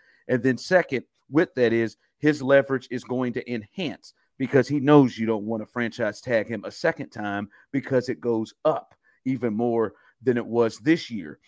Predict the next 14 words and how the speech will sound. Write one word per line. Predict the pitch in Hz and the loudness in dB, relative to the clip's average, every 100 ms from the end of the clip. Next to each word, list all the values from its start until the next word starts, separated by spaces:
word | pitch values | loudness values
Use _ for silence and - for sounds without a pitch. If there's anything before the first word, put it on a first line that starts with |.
| _ _ _ - | _ _ _ 0
Or | 233 151 131 135 - | 2 4 0 -2 -4
you're | 151 | -2
gonna | 151 139 | 0 0
have | 139 | -2
to | 135 | -6
sign | 120 139 131 | -8 -4 -2
him | 131 | -4
to | 123 139 | -6 -6
a | |
long-term | 120 123 123 117 131 117 | -2 -2 -2 -4 -6 -6
deal, | 117 180 127 127 _ | -4 0 0 -2 _
which | 170 175 | -8 -6
you | 175 | -8
will | 160 143 156 117 113 | -8 0 2 2 -2